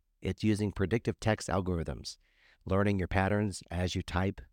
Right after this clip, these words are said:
and predicting your next words with accuracy. You've got Siri, Alexa, Google Assist. These are all our trusty virtual assistants. These digital companions are powered by A I, and they understand your voice commands. They set reminders.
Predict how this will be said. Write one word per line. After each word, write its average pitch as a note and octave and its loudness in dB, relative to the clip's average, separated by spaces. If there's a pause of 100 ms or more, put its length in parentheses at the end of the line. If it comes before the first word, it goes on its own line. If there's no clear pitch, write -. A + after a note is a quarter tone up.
(140)
and F#2 -4
predicting F#2+ 0
your F2+ 2
next - -2
words F#2+ 0
with - -4
accuracy. - -4 (960)
You've G2+ -2
got G2 2 (260)
Siri, F#2 2 (180)
Alexa, G2 0 (580)
Google B2+ 4
Assist. B2+ 0 (100)
These B2 4
are C3+ 4
all B2+ 6
our A2 4
trusty A#2+ 0
virtual G#2+ 2
assistants. - -4 (180)
These C3 4
digital A#2+ 4
companions A2+ 2
are G2+ 0
powered A2+ 0
by E2+ -2
A F#2 0
I, B1+ -6 (180)
and F#2+ 0
they G2 2
understand B2 2
your G#2 2
voice C#3 2
commands. D#2+ -2
They E2+ -4
set - -2
reminders. G#2 0